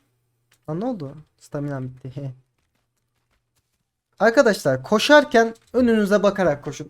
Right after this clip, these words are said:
Önünüzü görmüyorsanız koşmayın. Çok dikkat edin. Çünkü çok fazla yokuş var. Map'e alışana kadar ben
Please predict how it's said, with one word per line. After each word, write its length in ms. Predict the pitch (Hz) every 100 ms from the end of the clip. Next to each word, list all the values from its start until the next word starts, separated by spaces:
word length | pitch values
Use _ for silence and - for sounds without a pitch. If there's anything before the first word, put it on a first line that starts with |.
| 214
Önünüzü 500 | 294 277 254 226 220
görmüyorsanız 680 | 269 262 220 202 208 214 -
koşmayın. 520 | 214 202 - 131 123 - _ _ _
Çok 200 | 294 247
dikkat 300 | - 208 190
edin. 240 | 175 262 - _ _
Çünkü 280 | 254 254 233
çok 220 | 285 -
fazla 300 | 254 226 226
yokuş 400 | 202 208 262 -
var. 180 | 220 240
Map'e 300 | 190 185 233
alışana 520 | 196 196 196 226 240
kadar 280 | 233 220 233 _ _ _ _ _ _ _ _
ben 320 | 180 196 185